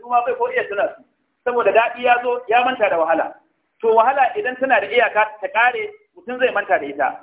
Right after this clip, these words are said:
Amma mutum ya sani wahala ta shiga wuta. Idan mutum ya kuskura ya samu kai ne a cikin wuta, to ya shiga cikin wahalar da ba ta da lokaci, ba ta da iyaka, kuma ba ta ƙarewa.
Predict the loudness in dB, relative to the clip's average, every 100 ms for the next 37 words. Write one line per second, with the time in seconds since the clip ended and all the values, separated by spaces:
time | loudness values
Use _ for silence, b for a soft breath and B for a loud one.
0 | -20 _ 0 2 2 2 -2 -6 -6 -4
1 | -4 0 2 2 2 -2 -10 -4 -2 0
2 | 0 0 0 -16 _ _ _ -4 -2 0
3 | -2 0 2 2 2 2 2 2 0 -2
4 | -6 -4 -6 -6 -6 -4 2 2 0 -18
5 | _ _ 0 2 2 -2 -10 -6 0 2
6 | 2 0 0 2 4 2 -2 2 2 2
7 | -6 -2 -2 -4 -4 -2 2 0 0 -10
8 | _ -2 2 2 0 -2 -2 -2 -6